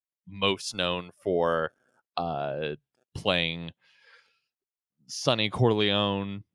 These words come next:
in The Godfather, uh, the hot-headed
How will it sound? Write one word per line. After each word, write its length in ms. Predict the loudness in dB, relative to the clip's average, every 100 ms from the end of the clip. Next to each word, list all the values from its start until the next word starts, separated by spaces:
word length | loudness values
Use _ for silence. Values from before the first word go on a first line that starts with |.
| _
in 300 | -4 -4 -8 -4
The 60 | 2
Godfather, 920 | 4 4 4 4 4 4 4 2 0 _ _ -2
uh, 460 | 0 0 0 -2 -4 -6
the 220 | -6 -6 -8 _ _ _
hot-headed 720 | -4 -2 -2 -2 2 2 0